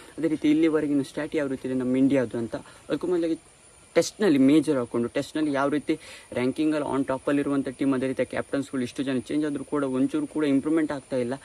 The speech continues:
ಯಾಕೆ ನಮ್ಮ ಇಂಡಿಯನ್ ಟೀಮ್ ಇಷ್ಟೊಂದು ಸ್ಟ್ರಗಲ್ ಮಾಡ್ತಿದೆ, ಅದೇ ರೀತಿಯಾಗಿ ಯಾವ್ಯಾವ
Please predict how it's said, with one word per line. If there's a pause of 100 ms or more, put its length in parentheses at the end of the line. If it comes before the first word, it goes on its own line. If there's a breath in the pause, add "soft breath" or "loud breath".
(340 loud breath)
ಯಾಕೆ
ನಮ್ಮ
ಇಂಡಿಯನ್
ಟೀಮ್
ಇಷ್ಟೊಂದು
ಸ್ಟ್ರಗಲ್
ಮಾಡ್ತಿದೆ,
ಅದೇ
ರೀತಿಯಾಗಿ (320 loud breath)
ಯಾವ್ಯಾವ